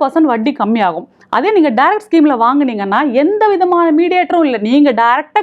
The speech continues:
கம்பெனி கிட்ட கேக்குறீங்க, கம்பெனி டைரக்டா உங்க அக்கவுண்ட் கொடுத்துறாங்களே தவிர,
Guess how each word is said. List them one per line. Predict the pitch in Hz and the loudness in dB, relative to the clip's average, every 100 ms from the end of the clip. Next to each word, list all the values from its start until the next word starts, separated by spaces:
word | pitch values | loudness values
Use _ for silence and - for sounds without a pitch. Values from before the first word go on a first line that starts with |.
| 381 | -2
கம்பெனி | 330 330 311 | -2 -2 -2
கிட்ட | 294 254 240 240 | 0 0 0 -2
கேக்குறீங்க, | 262 277 254 403 494 | -2 -2 -2 -2 0
கம்பெனி | 311 370 349 | -2 0 0
டைரக்டா | 277 277 381 320 | 0 -2 -2 -2
உங்க | 269 | -2
அக்கவுண்ட் | 269 285 269 | -2 -2 -2
கொடுத்துறாங்களே | 226 247 214 196 185 185 | -4 -2 -4 -4 -4 -2
தவிர, | 196 | -2